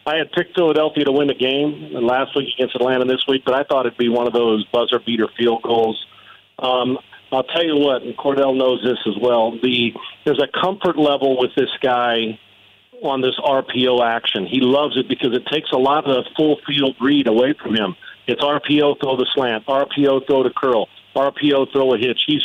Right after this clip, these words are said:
very, when the ball's coming out quickly, when he's not overthinking, he's on fire. And then they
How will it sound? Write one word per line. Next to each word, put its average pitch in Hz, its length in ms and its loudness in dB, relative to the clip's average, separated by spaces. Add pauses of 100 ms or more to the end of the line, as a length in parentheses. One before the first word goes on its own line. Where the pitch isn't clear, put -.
very, 160 300 0 (360)
when 143 140 2
the 139 60 0
ball's 151 360 0
coming 180 220 0
out 160 180 -2
quickly, 156 420 -2
when 120 140 -2
he's 143 180 -4
not 156 160 2
overthinking, 131 760 -2 (460)
he's 156 200 -2
on 131 180 -2 (100)
fire. 127 460 0
And 139 220 0
then 165 400 -2 (340)
they 147 140 0